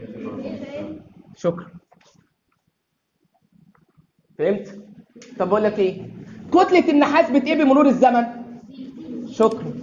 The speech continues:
ما، ما هي دي معتمدة على ده، وطالما ده فاهم، دي بالنسبة لك مش صعبة،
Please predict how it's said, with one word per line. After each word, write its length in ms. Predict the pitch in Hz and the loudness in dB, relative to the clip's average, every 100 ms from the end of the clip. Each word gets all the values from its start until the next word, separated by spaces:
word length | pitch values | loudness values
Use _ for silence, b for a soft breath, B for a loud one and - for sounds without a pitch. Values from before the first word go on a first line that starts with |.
| - - _ _ _ _ _ _ b b b | -18 -20 _ _ _ _ _ _ b b b
ما، 160 | - - | -12 -6
ما 220 | 151 139 151 | -4 0 0
هي 60 | |
دي 500 | 160 262 262 - - - B B - | 4 4 4 -2 -8 -16 B B 0
معتمدة 680 | 180 - 247 269 285 302 311 - | 2 4 4 4 4 2 0 0
على 280 | 190 226 | 4 4
ده، 100 | 226 220 - - - _ _ _ | 4 2 -2 -14 -20 _ _ _
وطالما 400 | 131 170 202 294 | -8 2 4 6
ده 100 | 330 | 4
فاهم، 420 | 330 330 330 330 - - - _ _ _ | 4 4 4 0 -4 -12 -20 _ _ _
دي 180 | 170 294 | -4 0
بالنسبة 360 | 330 285 220 311 | 4 4 4 4
لك 160 | 320 | 4
مش 100 | 269 | 0
صعبة، 600 | - 277 277 - 160 - | 2 2 4 2 0 -4